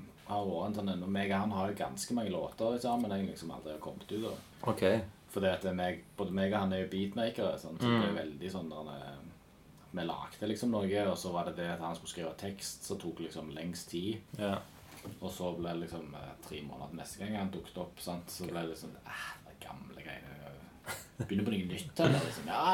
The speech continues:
Speaker 1: ja, fett, sant?
Speaker 2: Ja.
Speaker 1: Og så, på samme tid så, så var jo, eh, han, eh, Johan startet jo det der, eh,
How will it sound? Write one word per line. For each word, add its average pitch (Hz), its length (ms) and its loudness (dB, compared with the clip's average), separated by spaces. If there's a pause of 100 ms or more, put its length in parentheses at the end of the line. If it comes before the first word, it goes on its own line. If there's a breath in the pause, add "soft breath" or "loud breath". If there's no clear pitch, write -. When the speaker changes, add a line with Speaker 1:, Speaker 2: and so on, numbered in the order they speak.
Speaker 1:
ja, 165 100 10
fett, 107 300 4
sant? 120 240 4
Speaker 2:
Ja. 104 200 12
Speaker 1:
Og 107 260 8
så, 95 100 0 (160)
på 110 100 -4
samme 110 260 4
tid 135 200 10
så, 120 200 6
så 107 680 4
var 104 180 6
jo, 107 300 6
eh, 98 580 4
han, 95 380 0
eh, 82 640 -6
Johan 101 600 2 (420)
startet 95 580 2
jo 92 80 4
det 85 100 2 (220)
der, 85 60 -2
eh, 78 600 -6